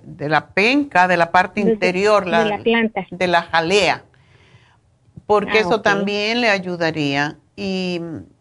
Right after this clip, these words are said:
Speaker 1: y darle el hombre activo por lo menos dos al día, porque él necesita vitamina.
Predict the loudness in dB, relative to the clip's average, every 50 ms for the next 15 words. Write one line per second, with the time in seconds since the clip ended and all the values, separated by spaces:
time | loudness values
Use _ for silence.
0 | _ _ _ _ _ -6 -4 -4 -4 -4 -8 -14 _ _ _ _ -8 0 4 4
1 | 4 4 4 2 2 2 4 4 4 4 4 2 2 2 0 0 -2 -4 -2 0
2 | 0 0 0 0 0 -2 -2 -2 -2 -2 0 0 0 0 0 -2 -4 -4 -4 -4
3 | -2 0 0 0 -2 -2 -4 -6 -4 -2 0 0 0 -2 -2 -8 _ _ _ _
4 | _ -6 -6 -6 -6 -6 -2 0 0 0 0 -2 -4 -6 -6 -8 -10 -8 -10 -8
5 | -4 -2 -2 -2 -2 -2 -4 -4 -2 -2 -2 -2 -2 -2 -2 -2 -4 -4